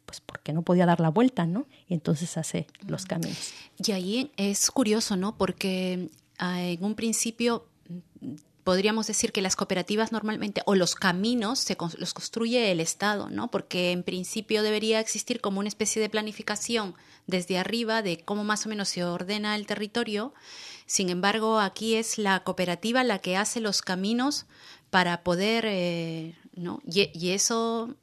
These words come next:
Speaker 2: o sea, uno, si e-, es posible, bueno, y lo han hecho, ¿no? O sea, han hecho los caminos, pero, no sé, en un Estado que igual no interviene, ¿no? Como que deja que cada quien pueda hacer su camino,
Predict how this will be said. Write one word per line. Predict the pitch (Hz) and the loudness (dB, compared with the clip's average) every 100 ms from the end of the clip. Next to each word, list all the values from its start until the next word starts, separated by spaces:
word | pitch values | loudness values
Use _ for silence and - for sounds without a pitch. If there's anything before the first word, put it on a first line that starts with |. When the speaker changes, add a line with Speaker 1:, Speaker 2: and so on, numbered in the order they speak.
| _ _ _ - - _ - | _ _ _ -20 -20 _ -8
Speaker 2:
o | |
sea, | 180 202 | 0 2
uno, | 214 196 | 2 0
si | - - 190 | -2 2 4
e-, | 208 - | 4 2
es | 190 196 | 0 0
posible, | - 220 - 233 214 220 - | -2 0 4 4 4 2 0
bueno, | 170 156 | -2 -2
y | 151 | 0
lo | 175 170 185 | 0 2 2
han | 196 | 0
hecho, | 214 - 143 | -4 -6 -10
¿no? | 165 262 | -10 -10
O | |
sea, | 180 180 | -8 -4
han | 170 | -2
hecho | 190 - | -2 -2
los | 196 - | -4 -6
caminos, | 170 185 - - - - - - - - _ _ | -6 -6 -8 -10 -12 -12 -20 -20 -20 -20 _ _
pero, | 185 180 170 165 165 156 - _ _ _ | 0 2 2 -2 -4 -10 -16 _ _ _
no | - 180 | -10 -6
sé, | - 185 | -4 -2
en | 175 | -2
un | 196 | -2
Estado | 202 202 - 208 190 | -4 -4 -2 0 -2
que | - 165 165 165 | -4 -6 -4 -6
igual | 165 185 202 202 - | -4 -2 0 -2 -6
no | 190 196 196 196 | -6 -4 -2 -2
interviene, | 196 196 196 202 208 220 233 185 165 165 _ - - _ | -2 -2 -2 -2 0 2 2 2 0 -2 _ -20 -20 _
¿no? | - 202 - - | -4 -4 -6 -4
Como | 185 170 | 0 2
que | 180 | 2
deja | 185 196 226 214 208 208 | 2 0 2 2 2 0
que | 208 | -2
cada | 208 208 | 0 0
quien | - 214 | -2 -4
pueda | 202 202 | -2 -2
hacer | 196 214 | -2 -4
su | - 220 | -6 -4
camino, | 190 190 214 247 - | -4 -4 -6 -6 -8